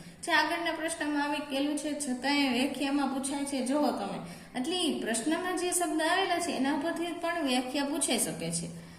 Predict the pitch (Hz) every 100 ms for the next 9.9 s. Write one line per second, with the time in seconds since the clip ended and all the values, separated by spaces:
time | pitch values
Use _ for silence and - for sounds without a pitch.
0 | - - 240 233 262 254 220 175 - 277
1 | 226 196 247 403 - - - 302 302 285
2 | 226 196 - - 170 170 - - - -
3 | 196 165 180 233 392 370 359 370 359 349
4 | 339 339 349 330 330 320 302 269 294 320
5 | 311 311 302 294 294 302 294 285 294 277
6 | 247 247 302 254 294 285 262 220 202 220
7 | 330 - - - - 269 311 320 254 190
8 | 175 165 - 202 247 254 254 277 254 247
9 | 330 320 330 320 311 311 330 330